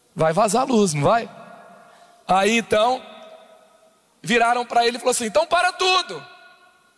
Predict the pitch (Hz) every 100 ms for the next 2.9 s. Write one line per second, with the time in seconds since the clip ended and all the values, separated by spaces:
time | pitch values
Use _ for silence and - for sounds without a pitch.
0 | _ - 233 262 240 247 247 240 220 220
1 | 226 214 196 175 202 202 190 190 170 170
2 | 185 175 180 147 202 254 135 - -